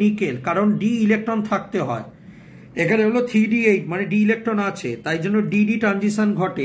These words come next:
এবং ডিডি ট্রানজিশনের জন্য এটা color দেখায়। তার মানে option বি হলো answer। Next question, which of the following is diamagnetic in nature? নিচের কোনটা জানতে চেয়েছে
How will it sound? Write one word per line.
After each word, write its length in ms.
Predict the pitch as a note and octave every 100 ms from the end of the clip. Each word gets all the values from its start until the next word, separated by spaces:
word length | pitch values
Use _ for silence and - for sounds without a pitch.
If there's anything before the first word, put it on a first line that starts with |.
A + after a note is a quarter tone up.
| D#3
এবং 120 | F3+ E3+
ডিডি 200 | F3+ G3+ G#3
ট্রানজিশনের 540 | F#3 F#3 E3+ F#3+ F3+ E3
জন্য 160 | F3+ G#3+ G#3+
এটা 120 | E3 E3
color 220 | C#3+ C#3 B2
দেখায়। 240 | A#2 A2+ A2
তার 100 | D3+
মানে 100 | F#3 G3 D#3
option 240 | - G3+ D3
বি 80 | G3+ G#3
হলো 140 | F3 D#3+
answer। 440 | B2+ G#2+ - G#2+ G#2+ - - - - - -
Next 240 | G3+ G#3 - A3+
question, 440 | E3 D#3+ B2+ G#2 G#2+ - - - - - - -
which 180 | A3+ A3
of 60 | B3+ C4
the 60 | -
following 320 | G#3+ A#3 B3+ C4
is 60 | G#3 G3
diamagnetic 640 | F#3+ A3 B3 A#3+ A#3+ B3 A#3+
in 60 | A3 F#3+
nature? 400 | E3 - B2 G#2+ - - - - - -
নিচের 300 | G3 A#3 A#3 A#3
কোনটা 360 | A3 A3 A3+ A#3 A#3+ D#3+
জানতে 260 | F#3+ F#3+ A3 G#3+
চেয়েছে 300 | G#3+ G#3+